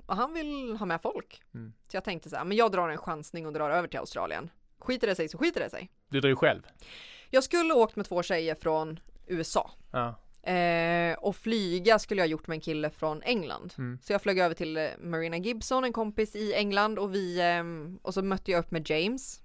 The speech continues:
Speaker 1: han, eh, ehm, ja, men engelsmannen som jag skulle flyga med.
Speaker 2: Just det.
Speaker 1: Eh, och tjejerna från U S A, de ställde in dagen innan.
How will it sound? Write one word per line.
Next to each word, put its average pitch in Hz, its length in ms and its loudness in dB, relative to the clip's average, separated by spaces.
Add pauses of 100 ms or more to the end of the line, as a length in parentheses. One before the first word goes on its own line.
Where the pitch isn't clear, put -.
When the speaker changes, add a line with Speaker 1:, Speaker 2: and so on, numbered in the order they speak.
(120)
Speaker 1:
han, 160 340 -4
eh, 160 200 -8 (600)
ehm, 147 580 -12 (640)
ja, 185 140 2
men 175 300 0
engelsmannen 165 500 -4
som 165 140 -8
jag 156 80 -6
skulle 170 180 -4
flyga 240 360 2
med. 170 200 -4
Speaker 2:
Just 156 300 0
det. - 520 -4 (420)
Speaker 1:
Eh, 202 40 2
och 226 600 4 (280)
tjejerna 294 600 2 (320)
från 254 220 0
U 240 80 4
S 226 120 -2
A, 175 160 4
de 254 120 0
ställde 226 260 2
in 165 140 0
dagen 151 260 2
innan. 170 360 -2